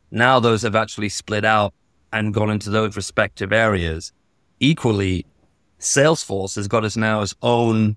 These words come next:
squad. So, um, it's now got its own separate dedicated squad, just given the,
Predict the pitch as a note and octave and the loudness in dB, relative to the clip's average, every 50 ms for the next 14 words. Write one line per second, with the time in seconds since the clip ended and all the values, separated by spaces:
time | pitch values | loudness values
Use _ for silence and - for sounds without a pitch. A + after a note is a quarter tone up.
0 | _ - - - - - - B2 A#2 G2+ F#2 E2+ F2+ - _ _ _ _ _ _ | _ -8 -6 -6 -6 -2 0 0 0 0 -2 -4 -8 -10 _ _ _ _ _ _
1 | _ - - - B2 A#2 A2+ A2+ A2 A2 G#2+ G#2+ G#2 G#2 G2 G2+ A#2 G2+ - B2 | _ -6 -2 2 2 4 4 4 4 4 4 2 0 -2 -6 -6 -6 -6 -2 -2
2 | A#2 A#2 A#2 A2 A2+ G#2+ G2+ - - B2 B2+ C3 B2+ B2+ B2 A2+ - - C#3 C#3+ | 0 0 0 0 0 0 -2 -2 -2 0 0 2 2 2 2 0 0 0 -2 -2
3 | - - B2+ F#2+ G2 B2 A#2 A#2+ - - A2+ G#2+ G#2+ G2 - - G2+ G2+ G2+ G#2+ | -2 -2 -4 0 0 0 0 0 0 0 -2 -2 -2 -4 -4 -2 -2 -2 -2 -4
4 | - - - B2+ A2+ A#2 A2+ A2 G#2+ G#2 G2+ G2+ G2 | -6 -2 -2 -2 0 -2 -2 -2 0 0 2 0 -2